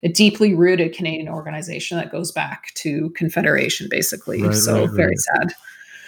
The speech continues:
Speaker 2: Wow.
Speaker 1: Uh, so that's my fail. Uh, tell me about your win, Mike.
Speaker 2: So mine's a bit of a, started off as a fail, turned into a win. So, um,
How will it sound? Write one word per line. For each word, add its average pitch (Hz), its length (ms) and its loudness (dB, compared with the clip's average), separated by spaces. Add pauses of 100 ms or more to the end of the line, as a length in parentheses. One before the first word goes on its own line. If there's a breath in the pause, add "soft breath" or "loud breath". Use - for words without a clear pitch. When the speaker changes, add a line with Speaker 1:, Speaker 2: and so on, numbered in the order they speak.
(220 loud breath)
Speaker 2:
Wow. 107 200 0
Speaker 1:
Uh, 214 420 4 (140)
so 226 100 -8
that's 226 200 0
my 220 120 0
fail. 156 320 -6 (520)
Uh, 151 600 -16
tell 240 160 -8
me 247 80 -4
about 214 200 0
your 180 140 0
win, 147 160 -4
Mike. 143 320 -10 (160)
Speaker 2:
So - 180 0
mine's 175 320 6
a 185 60 4
bit 147 180 2
of 131 100 2
a, 117 520 -2 (100)
started 165 380 2
off 151 220 0
as 131 100 -8
a 127 40 -8
fail, 117 500 0
turned 123 440 -2
into 110 460 0
a 104 60 0
win. 98 400 -4
So, 107 680 0
um, 107 500 0